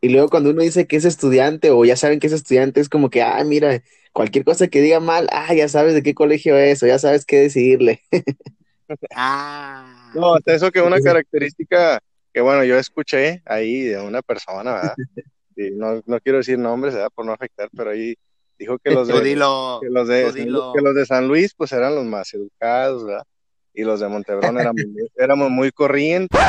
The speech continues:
Speaker 3: Así
Speaker 2: ¿Quién
Speaker 3: lo
Speaker 2: dijo eso?
Speaker 3: Por ahí una persona lo dijo. Nosotros
Speaker 2: Dilo, lo voy a
Speaker 3: éramos
Speaker 2: editar.
Speaker 3: como, como del vulgo, para que entiendan.
Speaker 1: <laughs> Bueno,
Speaker 2: Ah, bueno.
Speaker 1: yo, yo que vengo del extranjero, a mí me dijeron, eh, así más o menos, ¿no?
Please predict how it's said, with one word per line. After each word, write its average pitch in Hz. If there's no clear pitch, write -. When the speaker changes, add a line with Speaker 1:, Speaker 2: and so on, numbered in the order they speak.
Speaker 3:
Así -
Speaker 2:
¿Quién 233
Speaker 3:
lo 247
Speaker 2:
dijo 320
eso? -
Speaker 3:
Por 143
ahí 208
una 202
persona 113
lo 92
dijo. 92
Nosotros 135
Speaker 2:
Dilo, 147
lo 131
voy 196
a 196
Speaker 3:
éramos 196
Speaker 2:
editar. 220
Speaker 3:
como, 165
como 135
del 127
vulgo, 151
para 110
que -
entiendan. 113
Speaker 1:
<laughs> -
Bueno, 160
Speaker 2:
Ah, 123
bueno. 107
Speaker 1:
yo, 147
yo 147
que 185
vengo 190
del 180
extranjero, 143
a -
mí 120
me 160
dijeron, 135
eh, 113
así 117
más 117
o 127
menos, 117
¿no? 120